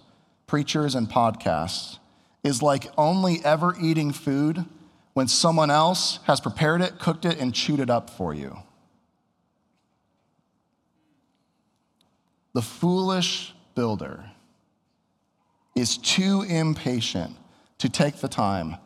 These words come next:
is too impatient to do the work, to dig deep, to lay a foundation on the solid rock of Jesus Christ and his word.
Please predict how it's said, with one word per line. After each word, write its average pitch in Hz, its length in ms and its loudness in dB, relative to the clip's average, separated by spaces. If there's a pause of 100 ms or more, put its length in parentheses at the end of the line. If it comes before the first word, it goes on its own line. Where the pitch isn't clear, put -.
(400)
is 123 160 0
too 208 360 2
impatient 160 720 0 (260)
to 139 100 0
do 151 220 2
the 143 100 -2
work, 120 360 -2 (360)
to 135 100 -2
dig 151 460 0
deep, 143 320 0
to 147 100 2
lay 156 280 4
a 196 60 4
foundation 147 840 2 (220)
on 139 120 4
the 131 160 2
solid 180 680 2
rock 160 300 4
of 131 100 -2
Jesus 143 340 -2
Christ - 520 0 (320)
and 131 120 2
his 117 140 0
word. 98 380 -4